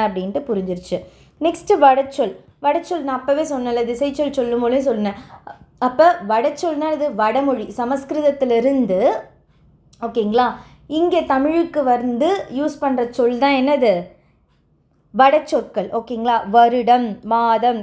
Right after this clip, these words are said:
கமலம், விடம், சக்கரம் முதலிய சொற்கள் தமிழில் வழக்கில் இருந்தாலும் இவை தமிழ் சொற்கள் அல்ல. இது எங்கிருந்து வந்துச்சு? வடமொழியிலிருந்து, வடமொழி எனப்படும் சமஸ்கிருத தமிழ் சொ-, மொழி சொற்கள், ஓகேங்களா.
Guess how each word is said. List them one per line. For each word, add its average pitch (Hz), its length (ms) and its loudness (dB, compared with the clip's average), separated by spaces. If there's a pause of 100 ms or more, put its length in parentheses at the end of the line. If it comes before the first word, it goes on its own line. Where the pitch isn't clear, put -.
(100)
கமலம், 240 640 2 (120)
விடம், 233 440 2 (440)
சக்கரம் 254 540 0
முதலிய 214 340 2
சொற்கள் 233 520 2 (100)
தமிழில் 311 540 2
வழக்கில் 254 520 0
இருந்தாலும் 233 580 0
இவை 285 260 -2
தமிழ் 269 340 2
சொற்கள் 277 340 0
அல்ல. 208 280 2
இது 247 200 -2
எங்கிருந்து 285 440 0
வந்துச்சு? 269 440 0
வடமொழியிலிருந்து, 226 1040 0 (460)
வடமொழி 277 460 2
எனப்படும் 240 460 -4
சமஸ்கிருத 277 720 -4
தமிழ் 233 340 0
சொ-, 208 360 -4
மொழி 233 300 -2
சொற்கள், 208 420 -4
ஓகேங்களா. 202 520 0